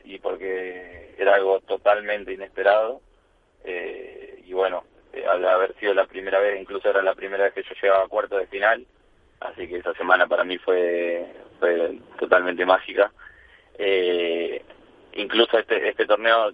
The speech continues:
quizás el partido que más sentimientos me trajo fue el, el de octavo de final con Lima y Tapia, porque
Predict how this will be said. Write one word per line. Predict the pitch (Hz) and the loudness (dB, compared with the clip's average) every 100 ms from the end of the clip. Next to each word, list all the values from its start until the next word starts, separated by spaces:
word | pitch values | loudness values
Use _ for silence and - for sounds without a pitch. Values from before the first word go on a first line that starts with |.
| _ | _
quizás | 98 110 104 | -6 -4 -2
el | 101 | -2
partido | 90 92 101 | -2 -2 -2
que | 92 92 | -2 2
más | 101 104 101 - | 4 6 2 -2
sentimientos | 95 90 90 98 95 | -10 -10 -10 -6 -4
me | 98 95 | -4 0
trajo | 113 113 110 - | 2 2 0 -2
fue | 98 | -2
el, | 92 90 92 92 - _ _ _ _ | -2 -6 -14 -16 -20 _ _ _ _
el | - 90 90 85 | -10 -8 -8 -8
de | 90 87 90 | -2 0 0
octavo | 90 104 101 | 2 4 4
de | 95 | 2
final | - 95 110 101 | -2 2 2 0
con | 92 | -8
Lima | 92 95 90 | -12 -12 -6
y | |
Tapia, | 101 107 104 104 | 0 0 0 -4
porque | - 90 90 85 | -4 -14 -16 -18